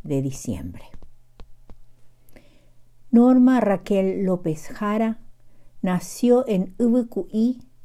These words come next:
Paraguarí, en mil novecientos setenta y dos. Escritora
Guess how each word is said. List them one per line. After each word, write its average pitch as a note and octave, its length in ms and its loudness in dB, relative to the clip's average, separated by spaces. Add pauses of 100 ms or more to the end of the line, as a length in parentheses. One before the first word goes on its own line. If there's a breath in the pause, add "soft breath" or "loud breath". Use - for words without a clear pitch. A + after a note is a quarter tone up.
(180)
Paraguarí, F3+ 680 0 (920)
en E3+ 240 -2
mil G#3+ 240 2
novecientos E3+ 880 -4
setenta D#3 600 -6
y D#3+ 100 -2
dos. - 420 -10 (1300)
Escritora G#3+ 1080 2